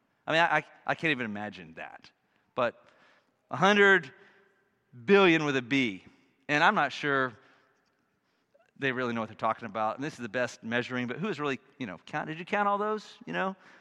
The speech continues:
Hundred billion stars. Now, Einstein, who was a whole lot smarter than me, but had a lot less knowledge than we have today, because basically the more they discover, the more,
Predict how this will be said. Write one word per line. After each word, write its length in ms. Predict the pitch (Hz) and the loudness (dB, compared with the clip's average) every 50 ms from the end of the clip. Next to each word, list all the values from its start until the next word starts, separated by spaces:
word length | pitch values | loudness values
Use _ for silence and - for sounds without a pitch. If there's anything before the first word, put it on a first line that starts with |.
| _ _ _ _ _ _ _ _ _ _ _ _ _ _ _ _ _ _ _ _ _ _ _ _ _ _ _ - | _ _ _ _ _ _ _ _ _ _ _ _ _ _ _ _ _ _ _ _ _ _ _ _ _ _ _ 2
Hundred 200 | 175 233 269 254 | 6 6 6 8
billion 300 | 202 214 247 233 233 220 | 8 8 8 8 8 6
stars. 280 | - - 233 220 190 156 | 4 4 6 6 6 6
Now, 120 | 190 185 170 | 6 6 6
Einstein, 680 | 180 196 254 302 277 208 - - 208 180 170 165 175 185 | 8 8 8 6 4 2 2 4 6 8 8 8 6 4
who 100 | 175 175 | 2 2
was 120 | 165 151 | 2 2
a 20 | |
whole 120 | 160 175 180 | 4 4 6
lot 140 | 175 160 139 | 6 4 4
smarter 380 | - - 170 170 175 175 170 | 0 0 4 4 6 6 4
than 160 | 147 147 135 | 2 0 2
me, 220 | 151 170 165 156 151 | 2 4 4 4 4
but 180 | 135 143 135 139 - - | 2 0 -2 -4 -8 -10
had 180 | - 156 180 160 | -2 2 4 4
a 60 | 151 | 6
lot 240 | 151 160 170 165 170 | 6 6 6 6 6
less 180 | 160 151 - | 2 2 2
knowledge 460 | - 143 139 147 170 190 190 175 135 - | 2 4 4 6 6 6 4 2 0 -6
than 140 | 139 127 | -8 -6
we 100 | 120 117 | -6 -6
have 180 | 110 117 110 107 | -4 -4 -4 -6
today, 460 | 104 104 98 101 90 92 110 165 175 - _ _ _ _ | -6 -8 -10 -10 -8 -8 -8 -10 -10 -14 _ _ _ _
because 260 | - - - 139 123 | -10 -6 -6 -4 -4
basically 460 | - 156 170 156 - 151 123 135 131 | -2 -2 -2 -2 -4 -6 -6 -4 -4
the 80 | 120 117 | -2 -2
more 240 | 113 120 127 127 120 | -2 -2 -2 -2 -2
they 260 | 117 110 107 104 104 - - | -2 -4 -6 -6 -8 -12 -16
discover, 460 | - - - - 127 120 113 113 110 | -20 -16 -8 -4 -4 -4 -4 -4 -8
the 100 | 101 101 | -8 -10
more, 320 | 101 101 107 107 107 104 | -10 -8 -8 -8 -10 -10